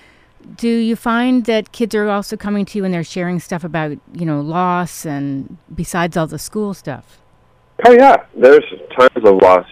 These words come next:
Speaker 2: unfortunately, here in Orange County. There's a really big upswing, uh, about four or five years ago, and it really hasn't slowed down very much. It's, uh, we saw, all of a sudden started seeing a, a lot of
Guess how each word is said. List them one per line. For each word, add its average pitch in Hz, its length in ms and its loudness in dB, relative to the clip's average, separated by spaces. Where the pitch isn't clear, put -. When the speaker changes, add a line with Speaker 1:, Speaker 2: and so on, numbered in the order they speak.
Speaker 2:
unfortunately, 95 600 4
here 92 140 6
in 90 40 4
Orange 85 280 2
County. 87 360 6
There's 117 200 6
a 123 80 6
really 143 220 8
big 120 360 4
upswing, 90 600 4
uh, 80 300 6
about 76 300 4
four 92 120 4
or 95 100 6
five 87 240 4
years 85 260 2
ago, 78 280 6
and 78 100 4
it 76 180 2
really 123 280 8
hasn't 95 400 4
slowed 90 240 4
down 87 280 4
very 85 200 6
much. 80 300 2
It's, - 160 4
uh, 90 160 8
we 98 240 4
saw, 90 260 8
all 101 160 6
of 101 60 -6
a - 40 -20
sudden 95 220 6
started 90 260 6
seeing 90 180 2
a, - 640 -4
a 85 40 10
lot 90 320 8
of 82 120 0